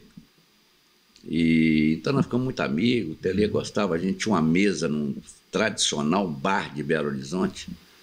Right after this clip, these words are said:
Nós tínhamos uma mesa nossa do futebol de salão e daqueles caras que frequentavam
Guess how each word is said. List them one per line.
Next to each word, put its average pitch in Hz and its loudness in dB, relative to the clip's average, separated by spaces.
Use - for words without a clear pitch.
Nós - -4
tínhamos 117 2
uma 95 2
mesa 90 2
nossa 85 -2
do 80 -10
futebol 80 0
de - -4
salão 80 2
e 104 4
daqueles 92 0
caras 85 0
que - -20
frequentavam 85 -2